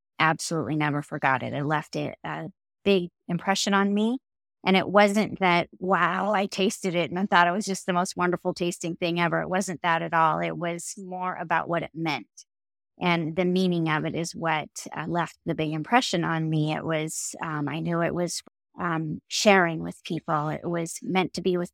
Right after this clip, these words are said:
the, to, to go with the food. It was for an important occasion. It was, you know, an, an important occasion for, you know, sometimes an important o-, occasion for me is it's the end of the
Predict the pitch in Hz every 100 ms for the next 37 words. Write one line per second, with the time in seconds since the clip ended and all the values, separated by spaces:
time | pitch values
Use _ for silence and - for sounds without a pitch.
0 | - - - - - 185 180 185 185 180
1 | - 202 196 165 160 147 170 - 180 180
2 | 175 - 180 - 175 - 190 185 175 165
3 | 160 165 156 165 165 165 - - _ _
4 | _ 185 180 196 190 - 202 202 240 -
5 | 190 - 226 202 185 185 - 170 - 175
6 | 165 180 196 196 175 165 160 175 - 175
7 | - - - - 170 180 180 175 180 170
8 | 180 185 165 165 - 180 - - 147 170
9 | 165